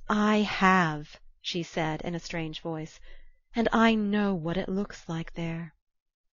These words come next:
He sat silent, dazed with inarticulate pain. Then he groped in the darkness of the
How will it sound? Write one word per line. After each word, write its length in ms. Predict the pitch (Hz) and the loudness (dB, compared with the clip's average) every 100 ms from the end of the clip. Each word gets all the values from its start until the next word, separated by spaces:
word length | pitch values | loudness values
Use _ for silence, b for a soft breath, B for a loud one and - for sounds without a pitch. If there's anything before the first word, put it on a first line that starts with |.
| _ _ - - | _ _ -20 -6
He 180 | 190 190 | -2 -2
sat 380 | - 170 156 | 2 0 0
silent, 640 | - - 165 160 156 156 - | -6 -2 0 0 -4 -10 -8
dazed 380 | - 175 170 165 | 0 2 2 -2
with 120 | 175 | -8
inarticulate 760 | - 185 170 - 196 170 160 - | -6 -4 -4 -6 -8 -6 -8 -8
pain. 380 | - 175 160 156 b b b b b | -6 -4 -4 -8 b b b b b
Then 120 | 226 220 | -2 0
he 120 | 240 | 0
groped 460 | 214 208 202 - | 4 4 4 0
in 80 | 196 | -6
the 160 | 190 190 | -2 0
darkness 380 | 190 - 180 - | 0 -2 -8 -8
of 80 | 156 | -8
the 140 | 180 | -4